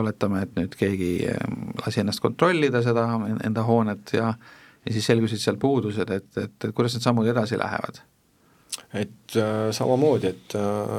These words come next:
Speaker 2: siinkohal me ei jäta nagu enda kliente hätta, et, äh, meil on täna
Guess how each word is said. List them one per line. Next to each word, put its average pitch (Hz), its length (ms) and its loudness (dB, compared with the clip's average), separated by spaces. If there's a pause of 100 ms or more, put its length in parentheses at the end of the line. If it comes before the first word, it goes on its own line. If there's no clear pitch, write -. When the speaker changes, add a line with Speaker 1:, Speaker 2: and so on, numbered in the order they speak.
Speaker 2:
siinkohal 107 480 2
me 104 140 0
ei 110 80 4
jäta 110 180 0
nagu 104 320 0
enda 107 300 0 (100)
kliente 120 360 2 (280)
hätta, 123 400 -2
et, - 240 -10
äh, 101 220 -2 (100)
meil 107 160 0
on 107 120 -2
täna 110 180 0